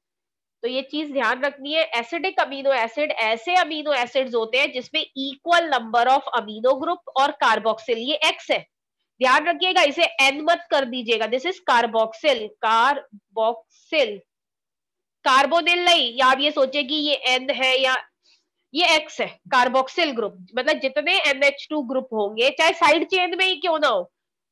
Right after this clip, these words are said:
Total जितने एनएच two group है उतने ही सीओएच होंगे। अगर मतलब total मान लो दो एनएच two group है तो total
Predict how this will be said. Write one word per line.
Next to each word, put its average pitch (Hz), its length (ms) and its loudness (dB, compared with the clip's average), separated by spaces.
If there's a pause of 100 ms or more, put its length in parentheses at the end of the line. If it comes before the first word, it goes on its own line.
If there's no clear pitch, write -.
(960)
Total 277 420 4
जितने 311 380 -2
एनएच 262 440 0
two 285 120 -6
group 220 240 -4
है 202 80 2
उतने 262 380 -2
ही 294 240 0
सीओएच 220 520 -2
होंगे। 202 200 -6
अगर 269 240 0
मतलब 302 200 0
total 294 360 0
मान 277 180 0
लो 285 160 2
दो 240 340 2
एनएच 285 440 0
two 294 80 -6
group 269 260 -4
है 269 80 0
तो 277 240 0
total 254 540 -4